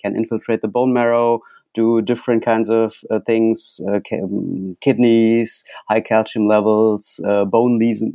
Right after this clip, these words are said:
lesions, which can occur. And so, uh, first step of all hematologic treatments is actually the induction, uh, treatment. So you try to, uh, come down with the, uh, level of malignant cells. So you start off with an induction treatment,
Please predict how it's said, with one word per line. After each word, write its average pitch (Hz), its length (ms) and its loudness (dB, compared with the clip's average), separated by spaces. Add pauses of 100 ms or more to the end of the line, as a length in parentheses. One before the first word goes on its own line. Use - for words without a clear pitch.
(120)
lesions, 113 420 0
which 110 160 -6
can 113 200 0
occur. 120 420 -2 (480)
And 117 180 -2
so, 123 540 0 (400)
uh, 110 100 -6
first 185 320 -2
step 151 260 -4
of 117 200 0
all 139 520 0 (160)
hematologic 113 680 0
treatments 110 480 -4
is 107 140 -4
actually 104 340 -2
the 101 160 0
induction, 104 640 0
uh, 104 260 -4
treatment. 110 460 -4
So 107 160 -2
you 107 120 2
try 107 340 0
to, 104 260 -2 (340)
uh, 104 140 0
come 117 260 -2
down 110 380 0
with 107 220 -4
the, 104 100 -2
uh, 98 880 -4
level 110 460 0
of 101 300 0
malignant 110 420 0
cells. - 480 -4 (220)
So - 160 -4
you 202 100 0
start 117 240 2
off 113 160 0
with 113 140 -4
an 101 80 -2
induction 104 360 -2
treatment, 107 460 -4